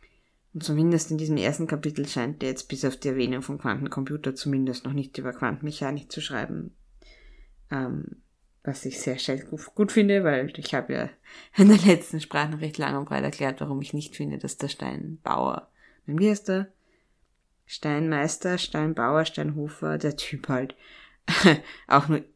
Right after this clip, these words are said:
irgendwas zur Quantenmechanik schreiben sollte. Aber okay. Und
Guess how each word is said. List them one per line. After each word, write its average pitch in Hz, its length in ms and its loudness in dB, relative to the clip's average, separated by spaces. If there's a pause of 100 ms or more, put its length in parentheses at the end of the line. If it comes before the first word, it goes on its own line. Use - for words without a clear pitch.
irgendwas 139 480 2
zur - 100 -10
Quantenmechanik 147 600 -6
schreiben - 240 -8
sollte. - 340 -12 (560)
Aber 185 240 6
okay. 160 380 -2 (1000)
Und 185 420 0